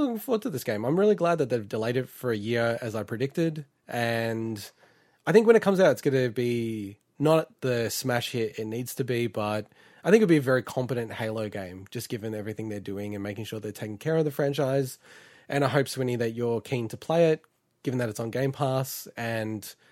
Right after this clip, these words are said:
it should be cross-platform, right? So if we play on P C and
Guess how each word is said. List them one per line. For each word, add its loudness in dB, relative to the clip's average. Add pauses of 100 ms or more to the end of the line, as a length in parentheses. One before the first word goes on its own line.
(160)
it -2
should 4
be 2
cross-platform, -2
right? -4
So -2
if -4
we -4
play 0
on -2
P -6
C -6
and -6